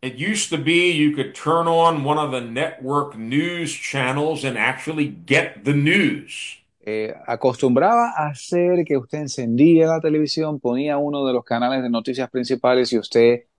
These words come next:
Speaker 2: eh, se enteraba de las noticias.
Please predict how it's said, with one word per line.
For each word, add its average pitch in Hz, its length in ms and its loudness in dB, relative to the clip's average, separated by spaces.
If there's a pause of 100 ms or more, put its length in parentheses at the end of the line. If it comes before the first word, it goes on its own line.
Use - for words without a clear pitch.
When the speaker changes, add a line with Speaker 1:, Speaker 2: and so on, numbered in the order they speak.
(140)
Speaker 2:
eh, 104 520 0
se - 100 -6
enteraba 120 480 0
de 107 80 -6
las 101 160 -8
noticias. 135 720 -4